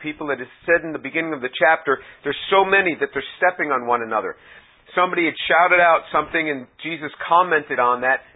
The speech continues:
but then he turns again and just is addressing his small group. Now he's addressing his disciples. And he tells them, "Don't worry about two things,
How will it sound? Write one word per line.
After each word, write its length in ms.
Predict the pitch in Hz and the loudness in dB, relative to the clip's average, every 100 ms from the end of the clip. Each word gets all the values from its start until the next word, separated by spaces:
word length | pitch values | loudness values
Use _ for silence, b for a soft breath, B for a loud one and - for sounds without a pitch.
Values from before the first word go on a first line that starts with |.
| - | -14
but 160 | 123 | 0
then 160 | 175 185 | 2 2
he 80 | 170 - | -4 -6
turns 240 | 175 175 170 | -2 -2 -4
again 320 | 160 160 156 | -4 0 0
and 240 | - 131 - | -2 -8 -6
just 240 | 170 - - | -6 -6 -12
is 80 | 151 | -8
addressing 640 | 151 127 156 165 - 160 | -8 -2 0 0 -2 -12
his 160 | 131 139 - | -12 -14 -8
small 300 | 151 143 143 | 0 2 2
group. 240 | 151 120 - B B - | 0 -8 -10 B B -2
Now 320 | 156 190 196 | 2 2 0
he's 160 | 175 | -6
addressing 560 | 156 - 165 170 170 139 | -10 -2 0 0 -6 -10
his 80 | 147 - | -12 -14
disciples. 640 | 147 - 156 - 95 - _ b b b b 151 | -10 0 2 2 -4 -14 _ b b b b -4
And 80 | |
he 80 | 185 - | -4 -2
tells 240 | 202 196 190 | 2 4 2
them, 160 | 185 156 | -6 -2
"Don't 320 | 170 196 202 | 2 2 2
worry 320 | 180 180 175 | 0 2 2
about 320 | 147 156 - - | 2 2 2 -2
two 160 | 202 202 - | -12 -10 -4
things, 240 | 175 113 | -2 -4